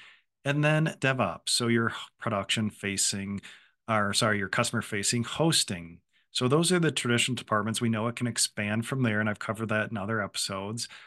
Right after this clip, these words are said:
But the first step you should take, if you just are coding all cogs expenses just to a big bucket of cog expense, you don't know where you're spending, what departments you're spending that money on.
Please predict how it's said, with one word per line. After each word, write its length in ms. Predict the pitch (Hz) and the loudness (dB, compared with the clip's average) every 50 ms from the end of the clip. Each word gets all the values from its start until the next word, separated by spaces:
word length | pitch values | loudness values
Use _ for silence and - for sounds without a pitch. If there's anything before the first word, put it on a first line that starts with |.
| - - _ _ _ _ _ _ _ _ - | -20 -20 _ _ _ _ _ _ _ _ 0
But 280 | 147 139 131 - - | 2 2 2 0 -4
the 60 | - 123 | -8 -6
first 320 | - - 180 233 220 - | -2 0 0 2 2 2
step 360 | - - - 135 113 113 - | 2 4 4 4 4 4 2
you 100 | - 120 | 0 0
should 200 | 117 - 127 117 | 2 2 0 0
take, 380 | - - - 110 101 104 104 - | 2 2 0 0 0 -2 -2 -4
if 120 | 117 - | -4 0
you 120 | 139 147 143 | 0 0 0
just 400 | 135 - 147 160 160 - - 147 | 0 0 0 0 0 0 0 0
are 320 | 123 127 131 120 110 - _ _ - | 2 2 2 2 0 -2 _ _ -10
coding 520 | - - - 143 139 139 131 127 123 117 - - | -6 0 2 4 4 4 4 4 2 2 -2 -4
all 320 | - 110 113 127 143 156 | -4 -2 -2 0 -2 -2
cogs 460 | 139 - - - 117 113 117 113 - 123 | -4 -6 -4 0 2 2 2 2 0 -2
expenses 640 | 117 - - - 110 107 104 - 113 110 104 98 | -2 -2 0 0 0 2 2 0 0 0 -2 -2
just 260 | - - 117 98 - - | -2 -2 0 0 -2 -2
to 140 | - 117 | -2 -4
a 40 | 104 | -4
big 460 | 95 95 - - 123 120 120 107 - | -4 -6 -2 0 0 0 0 -2 -2
bucket 320 | - 110 101 101 - - 113 | -2 -2 -2 -2 -2 -2 -2
of 140 | 104 - - | -2 -2 -4
cog 340 | - - 104 104 101 - | 0 0 0 0 0 -4
expense, 560 | 104 - - - - 156 165 160 156 139 - - | -4 -2 -2 0 2 2 2 4 2 2 2 2
you 60 | 123 | 2
don't 160 | 117 113 107 | 2 2 0
know 180 | 117 117 110 107 | -2 -2 -2 -2
where 380 | 101 101 113 135 139 139 139 | -4 -4 -2 0 2 4 4
you're 100 | 143 135 | 4 4
spending, 640 | 123 - - - 117 110 113 113 110 107 107 101 101 104 | 2 2 2 2 2 2 2 2 0 0 -2 -4 -6 -2
what 200 | 107 123 143 151 | 0 0 0 0
departments 540 | - 117 - - 120 110 113 117 107 104 - | -2 -6 0 2 2 2 2 0 -2 -2 0
you're 180 | 113 107 107 101 - - - - - - _ _ _ _ | 0 0 -2 -4 -6 -12 -18 -18 -20 -20 _ _ _ _
spending 360 | - - - - 127 123 120 113 | -2 -2 2 4 4 4 6 4
that 120 | 107 101 | 4 2
money 260 | 107 104 107 123 135 | 0 0 0 0 0
on. 340 | 143 151 165 175 185 190 185 | 0 0 0 0 0 0 -2